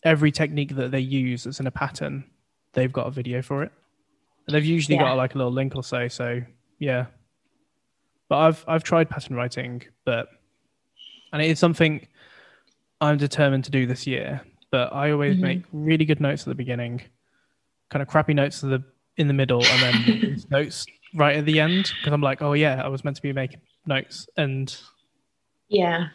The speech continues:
Speaker 1: yeah.
Speaker 2: And you just get carried away, don't you? And you think, "Oh, I didn't write down how I did that bit."
Speaker 1: Yeah. And
Speaker 2: Yeah.
Speaker 1: like, the most,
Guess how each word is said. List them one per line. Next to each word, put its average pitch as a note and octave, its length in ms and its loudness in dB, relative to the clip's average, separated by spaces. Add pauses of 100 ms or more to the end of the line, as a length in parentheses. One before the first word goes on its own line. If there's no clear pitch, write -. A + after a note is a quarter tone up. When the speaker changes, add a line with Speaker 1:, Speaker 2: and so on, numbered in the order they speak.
Speaker 1:
yeah. B2+ 240 -4 (180)
Speaker 2:
And G#3 100 6
you G#3+ 80 6
just G#3+ 160 4
get G#3+ 160 4
carried G#3+ 260 4
away, G#3 300 4
don't G3 300 4
you? F#3 80 2
And F3+ 100 4
you F#3 60 0
think, F#3+ 180 0
"Oh, G3+ 260 4
I - 60 -6
didn't G3+ 160 0
write G3+ 140 0
down G3 140 -6
how G3 80 -6
I G3 40 -8
did G3 160 -6
that - 180 -8
bit." F3+ 160 -6 (600)
Speaker 1:
Yeah. D3 300 4 (400)
And F3+ 140 6
Speaker 2:
Yeah. F3+ 40 2
Speaker 1:
like, F3 220 4
the F3 80 -4
most, F3+ 200 -10